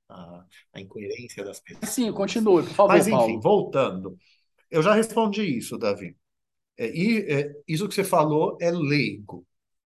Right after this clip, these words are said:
Speaker 1: Tecnicamente,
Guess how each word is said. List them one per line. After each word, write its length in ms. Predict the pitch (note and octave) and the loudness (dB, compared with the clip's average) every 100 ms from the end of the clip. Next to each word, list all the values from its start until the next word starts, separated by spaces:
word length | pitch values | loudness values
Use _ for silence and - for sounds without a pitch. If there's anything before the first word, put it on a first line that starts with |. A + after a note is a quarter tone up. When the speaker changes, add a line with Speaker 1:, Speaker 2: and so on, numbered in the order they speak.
| _ _ | _ _
Speaker 1:
Tecnicamente, 2000 | A#3+ D4+ F#4 F4+ A3+ G3 G#3 - G3+ D#3 C3 C3 F#3 G#3+ D#3+ A#2+ - - - E2+ | 6 8 6 2 0 2 2 2 0 0 0 0 0 0 -2 -8 -8 -8 -8 -14